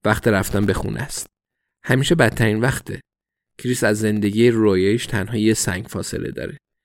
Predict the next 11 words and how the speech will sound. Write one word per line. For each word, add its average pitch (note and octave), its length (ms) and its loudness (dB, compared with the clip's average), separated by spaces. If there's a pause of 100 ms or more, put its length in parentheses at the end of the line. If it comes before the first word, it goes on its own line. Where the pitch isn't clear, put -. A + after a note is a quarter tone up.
(800)
ولی D3+ 160 6
درون C3 300 4
کیف - 260 -6
دستیش A#2 500 0 (300)
یه C#3+ 100 8
بسته C3 300 2
چیپس - 280 0
سرکه A#2+ 380 0
نمکی G#2+ 440 0
مک‌کوی B2+ 500 2
و C3+ 140 4